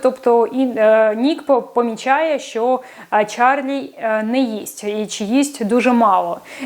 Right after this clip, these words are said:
І там, е, розповідається про те, що у,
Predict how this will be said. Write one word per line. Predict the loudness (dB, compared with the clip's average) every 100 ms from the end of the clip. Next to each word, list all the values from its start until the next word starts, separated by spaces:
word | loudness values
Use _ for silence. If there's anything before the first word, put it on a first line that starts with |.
| 0
І | 2
там, | 4 4 4 4
е, | 4 2 0
розповідається | 0 -2 2 2 2 -2
про | -6 -4
те, | 0 0
що | 0 -4 0 2
у, | 2 2 2 2